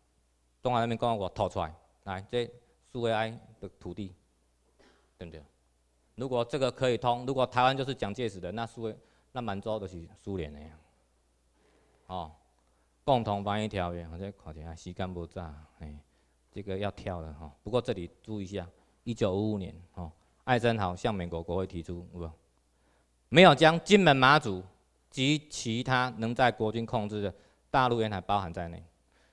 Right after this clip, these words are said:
所以中美共同防御条约只，只防御谁？台湾跟澎湖。哎，啊是啊，金门、马祖没有。啊，金门、马祖是中国的啊，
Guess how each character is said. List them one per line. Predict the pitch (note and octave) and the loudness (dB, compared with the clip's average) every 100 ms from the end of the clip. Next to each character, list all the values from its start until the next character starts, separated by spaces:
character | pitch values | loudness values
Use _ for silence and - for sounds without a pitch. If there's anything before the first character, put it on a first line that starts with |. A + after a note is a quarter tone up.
| _ | _
所 | - G#3 | 6 6
以 | |
中 | G#3 A3 | 10 10
美 | G3 | 10
共 | D#3 F#3+ | 8 8
同 | E3 D3 | 8 6
防 | C#3+ C#3+ | 4 2
御 | D#3+ | 2
条 | C#3 B2 | 4 6
约 | C3+ | 6
只， | C3 C3+ A#2 _ _ _ | 2 -8 -8 _ _ _
只 | C#3+ C#3 | -4 4
防 | C#3+ | 4
御 | F3+ | 4
谁？ | D#3 G#2 D#2+ D#2+ _ _ _ _ _ _ | 2 -2 -4 -12 _ _ _ _ _ _
台 | - | 2
湾 | C#3 D#3 | 4 4
跟 | D#3 | 2
澎 | C#3 B2 | 2 0
湖。 | A#2+ F2 F2 _ _ _ _ _ _ _ _ _ _ _ _ - | 0 -6 -12 _ _ _ _ _ _ _ _ _ _ _ _ -6
哎， | F3 D#3 - _ _ | -6 -6 -12 _ _
啊 | A3 | 0
是 | A3 G#3+ | 2 6
啊， | A#3 A3+ | 6 6
金 | A#3+ | 6
门、 | A3 | 4
马 | F3+ G3+ | 6 6
祖 | E3 | 4
没 | C3+ D3 | 2 4
有。 | C3+ E2 E2 - _ _ _ _ _ _ _ _ | 4 0 -4 -20 _ _ _ _ _ _ _ _
啊， | A#3 | 2
金 | C#4 | 6
门、 | B3 G#3 | 8 10
马 | A3+ | 10
祖 | F3+ | 8
是 | E3 D3+ F3+ | 4 4 4
中 | F#3+ F3+ | 6 4
国 | C3 F#2+ | 4 2
的 | F#2+ F2+ | 0 -4
啊， | E2 | -6